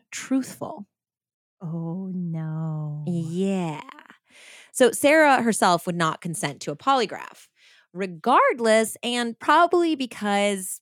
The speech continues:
Speaker 1: polygraphs aren't admissible at trial and because Rick already had a prior record, the deputy prosecutor, Larry Sells, found Sarah's version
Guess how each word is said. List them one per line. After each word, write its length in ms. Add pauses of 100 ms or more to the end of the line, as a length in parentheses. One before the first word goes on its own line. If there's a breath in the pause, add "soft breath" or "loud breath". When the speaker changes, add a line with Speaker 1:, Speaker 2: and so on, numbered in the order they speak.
Speaker 1:
polygraphs 520
aren't 220
admissible 580
at 180
trial 600
and 680
because 680 (440 soft breath)
Rick 220
already 320
had 480
a 260
prior 340
record, 480 (540)
the 100
deputy 380
prosecutor, 580
Larry 280
Sells, 400 (120)
found 300
Sarah's 400
version 540